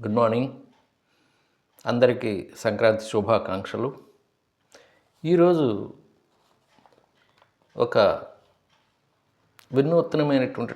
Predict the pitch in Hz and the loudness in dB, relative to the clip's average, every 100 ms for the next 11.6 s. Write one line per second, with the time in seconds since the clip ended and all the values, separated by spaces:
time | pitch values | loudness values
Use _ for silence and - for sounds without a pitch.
0 | - 113 110 - 127 113 107 107 104 101 | -2 -2 -4 -8 -4 -4 -2 -2 -4 -8
1 | 101 98 104 101 - - _ - 107 110 | -12 -10 -8 -8 -12 -18 _ -2 2 0
2 | 123 127 107 - 113 - _ _ _ _ | -2 -6 -10 -12 -14 -16 _ _ _ _
3 | _ _ _ _ _ _ _ - - 139 | _ _ _ _ _ _ _ 0 4 4
4 | 135 190 202 185 147 113 113 151 165 131 | 6 4 6 4 4 4 2 4 4 2
5 | 131 131 135 120 107 90 92 90 - _ | 0 0 0 0 -2 -2 -4 -4 -10 _
6 | _ _ _ _ _ _ _ _ _ _ | _ _ _ _ _ _ _ _ _ _
7 | _ - - 117 101 104 139 143 113 101 | _ -18 -2 0 4 2 2 2 2 -2
8 | 156 214 - _ - - _ - 117 104 | -6 -8 -16 _ -20 -20 _ 0 2 4
9 | 113 175 202 175 123 120 147 156 127 104 | 2 4 4 4 6 6 6 4 4 4
10 | 123 165 160 143 123 123 123 110 107 107 | 4 2 2 2 2 2 -2 -4 -2 -2
11 | 127 143 98 95 92 - | -2 -4 -4 -4 -4 -6